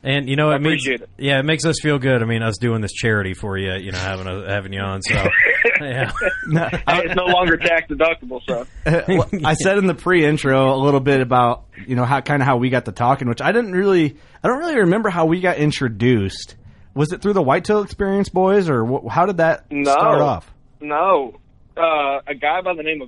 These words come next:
Speaker 2: Iron Sharpens Iron on Instagram created, like, a group chat and was like, "Hey, I'd love to hear you two on the podcast." And so, like, you and I got to chatting about a collaboration, and then I had you on,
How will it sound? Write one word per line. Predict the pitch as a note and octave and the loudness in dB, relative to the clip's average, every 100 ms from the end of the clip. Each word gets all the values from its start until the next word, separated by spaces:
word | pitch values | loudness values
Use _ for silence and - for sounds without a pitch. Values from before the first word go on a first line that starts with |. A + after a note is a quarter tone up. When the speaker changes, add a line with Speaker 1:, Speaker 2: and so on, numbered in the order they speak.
| A2+ | -8
Speaker 2:
Iron | C3+ D#3 - - | -6 -4 -6 -4
Sharpens | E3 E3 E3 C#3 | -4 -4 -8 -6
Iron | C3+ E3 F3 C3+ | -4 -4 -6 -8
on | B2 | -12
Instagram | C#3 D#3 - D3 C#3 B2 | -8 -8 -8 -6 -4 -4
created, | - C#3+ C#3+ | -2 -2 0
like, | C#3+ C#3 | -2 -4
a | B2+ | -6
group | B2+ D3 G3 - | -2 -2 -2 -2
chat | C#3 A#2+ B2 | 0 0 -2
and | C3+ | -6
was | |
like, | B2+ B2 E3 | -4 -4 -2
"Hey, | F3 D3 B2+ - - - - - | -2 -2 -4 -8 -16 -18 -20 -4
I'd | C#3+ C#3+ | -2 0
love | D3 D#3 | 0 0
to | D#3 | -4
hear | D#3 | -4
you | D3 D3 | -4 -6
two | D3+ E3 D3 | -4 -4 -2
on | B2+ | -4
the | |
podcast." | - C3 D3+ E3 B2+ G#2+ G2+ - - - _ _ - - - - - - - | -4 0 0 -2 -8 -12 -14 -20 -20 -20 _ _ -20 -20 -20 -20 -20 -20 -8
And | C3+ C#3+ C3+ C3 B2+ | -2 0 0 -2 0
so, | C#3+ | 2
like, | C3 C#3 | 2 0
you | D3+ | 0
and | D#3+ | 2
I | D3+ | 0
got | C#3+ - | -2 -4
to | |
chatting | - D3+ D3+ | -2 -2 0
about | C3+ C3+ | 0 0
a | B2+ | -2
collaboration, | B2+ C3+ C3 C3 D#3 D3+ B2+ | -2 0 0 -2 -4 -6 -10
and | B2+ | -8
then | B2+ | -4
I | C#3 | -4
had | D3 C#3+ C3+ | -2 -2 -2
you | D3 | -4
on, | C#3 C3+ C3 B2+ | -4 -6 -8 -14